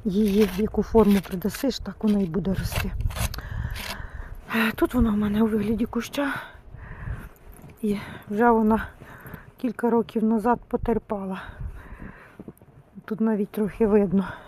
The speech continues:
як один бік оцей з цього боку ось так, ніби як стесано. Цілою лавиною, вже як починало, е, таяти, і цілою лавиною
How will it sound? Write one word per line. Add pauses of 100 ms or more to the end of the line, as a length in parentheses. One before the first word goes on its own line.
як (1200)
один
бік
оцей (320)
з
цього
боку
ось
так,
ніби
як
стесано. (840)
Цілою
лавиною, (880)
вже
як
починало, (1400)
е,
таяти,
і (280)
цілою
лавиною